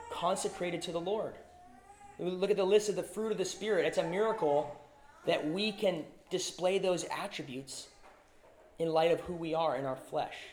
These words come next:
And that's what the Spirit primarily does. He's anointed us, and he's put his seal on us. God has put his seal on us.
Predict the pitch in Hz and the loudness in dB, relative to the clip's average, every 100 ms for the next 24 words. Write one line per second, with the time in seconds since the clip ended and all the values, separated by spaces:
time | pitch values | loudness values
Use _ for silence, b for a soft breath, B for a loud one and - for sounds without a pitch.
0 | - - - 160 190 214 202 - 196 190 | -20 -20 -12 -2 0 0 -6 -8 -2 -2
1 | 175 - B B - 175 175 180 175 190 | -2 -8 B B -2 2 4 4 4 2
2 | 160 165 160 160 185 220 180 135 131 135 | 4 0 0 0 2 2 0 -4 -4 -6
3 | - - - _ _ - - - - 165 | -10 -16 -20 _ _ -20 -20 -20 -10 -4
4 | 170 156 - - 196 214 - - - - | -2 -4 -10 0 2 2 -2 -16 -20 -12
5 | 180 160 - - 165 175 175 175 - 131 | -4 -4 -2 -6 -4 2 4 4 2 -4
6 | 139 101 95 - - 160 170 165 151 - | -4 -6 -12 -14 0 6 8 6 -4 -6
7 | 175 165 160 147 - 165 156 147 127 120 | -4 -4 -4 -6 -8 -6 0 0 -2 -8
8 | 110 101 - | -10 -16 -20